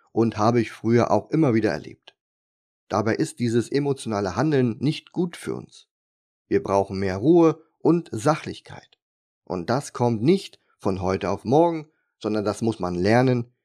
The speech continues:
indem man an sich und seinen Reaktionen arbeitet. So kann es helfen, ein Trading-Tagebuch zu führen,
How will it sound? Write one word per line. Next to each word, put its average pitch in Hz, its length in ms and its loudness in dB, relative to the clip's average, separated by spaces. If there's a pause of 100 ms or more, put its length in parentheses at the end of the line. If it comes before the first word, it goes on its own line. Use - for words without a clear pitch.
(180)
indem 139 300 4
man 160 140 0
an 92 240 -4
sich 156 340 -4 (120)
und 170 220 2
seinen 127 260 4
Reaktionen 95 720 -2
arbeitet. - 580 -6 (1300)
So 123 100 2
kann 202 180 2
es 190 180 0
helfen, 175 500 4 (100)
ein 135 300 -2
Trading-Tagebuch 110 880 2
zu - 140 -16
führen, - 380 -18